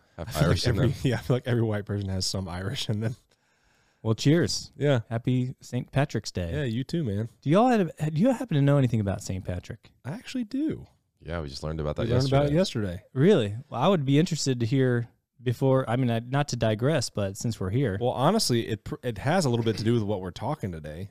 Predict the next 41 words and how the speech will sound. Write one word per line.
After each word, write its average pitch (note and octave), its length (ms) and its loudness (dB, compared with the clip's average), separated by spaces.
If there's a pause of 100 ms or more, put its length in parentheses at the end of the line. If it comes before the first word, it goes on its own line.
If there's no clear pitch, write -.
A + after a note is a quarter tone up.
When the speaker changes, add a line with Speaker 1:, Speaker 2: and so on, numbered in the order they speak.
Speaker 2:
direction, G2 640 -6
you F#2+ 120 2
know? A2+ 180 0
Speaker 3:
Perfect. - 160 -12
Speaker 1:
Yeah. C#2+ 240 -6 (380)
Speaker 2:
Um, G#2 500 2 (140)
he A2+ 180 -4
was, C#3 240 6
Speaker 1:
There A2 80 6
are G#2 120 4
Speaker 2:
uh, F#2+ 40 2
Speaker 1:
pirates A2 400 -2
involved, B1+ 540 -8
Speaker 2:
Yeah, A2 100 -2
there G2 140 -2
Speaker 1:
believe F#2 120 4
Speaker 2:
are A#2 60 6
Speaker 1:
it E2+ 60 2
or E2 80 -2
not. - 0 -
Speaker 2:
pirates A2 400 0
involved. D#2+ 500 -12
So G2+ 280 -6
he C#3 180 -4
was G3 180 0
kidnapped. A2+ 520 -4
He C#3+ 80 2
was D#3+ 80 4
born C#3 200 2
in A2+ 100 2
four B2+ 420 -2
oh B2+ 60 2
two, G2+ 420 -4 (140)
I - 80 -12
think, G2+ 380 -8 (180)
four A#2 200 0
oh A#2 40 4
two A#2 220 0
A A#2+ 100 2
D. G2 280 -6 (1040)
Uh, F#2+ 360 2